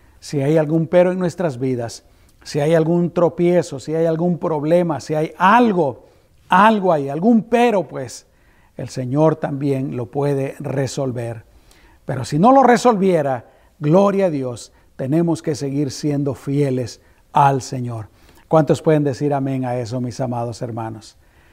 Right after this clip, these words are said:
Quiero terminar con esto. Como conclusión, definitivamente, procuremos ser fieles al Señor. Es su voluntad, es lo que debemos de hacer, es lo correcto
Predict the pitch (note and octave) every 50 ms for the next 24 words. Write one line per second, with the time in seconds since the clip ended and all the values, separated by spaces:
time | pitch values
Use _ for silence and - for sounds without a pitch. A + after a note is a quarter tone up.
0 | _ _ _ _ _ _ _ _ - G3 G3+ G#3+ G#3 G#3+ G3+ F#3+ F#3 F3+ E3+ D#3+
1 | D#3 D3+ C3 D#3 D3+ C#3+ C3+ C3 A2+ - - C#3+ A#2+ - - _ _ _ _ _
2 | _ _ _ _ - D#3+ D3+ D3+ D3 - F3 D#3+ D#3 C#3 D#3+ D#3+ D3 - - F3+
3 | F3+ F3 E3 D3+ C#3 B2 - - _ _ _ _ _ - D3 A#2+ - D#3 D#3+ D#3+
4 | D#3 D3+ E3+ F3 F3 F3+ F3 E3+ F3+ F#3+ F#3+ F3 D#3+ B2+ C#3+ A#2 G#2 - _ _
5 | _ _ _ _ _ _ C3 B2 A#2+ - C#3+ C#3+ C#3 D3 D#3+ E3 E3 D3+ - -
6 | D#3+ C#3 - - - D3+ D#3+ D#3 D#3 D3+ C#3 - - _ - D3 C#3+ C#3+ B2+ -
7 | - C#3+ C3+ B2+ B2+ B2 A#2+ A#2 A2+ - _ _ _ _ _ _ _ _ _ -
8 | D#3 D3+ C#3 - - F#3+ D#3+ F3 F#3 F3 D#3+ D3 C3 - B2+ A#2 A2+ A2+ A2 -
9 | _ _ _ _ _ _ _ _ _ - D#3+ D3 B2+ E3 E3+ D3+ - E3 D3+ D3
10 | D3+ C#3+ D3+ E3 E3+ F3 E3+ D3+ B2+ C#3+ C3+ A2+ - - A#2 A2+ A2 G#2+ - _
11 | _ _ _ _ - D3 C3 A2+ D3 E3+ D#3+ E3 - E3 D#3+ D3 D#3+ D#3 C#3 A2+
12 | - - C3+ A2+ G#2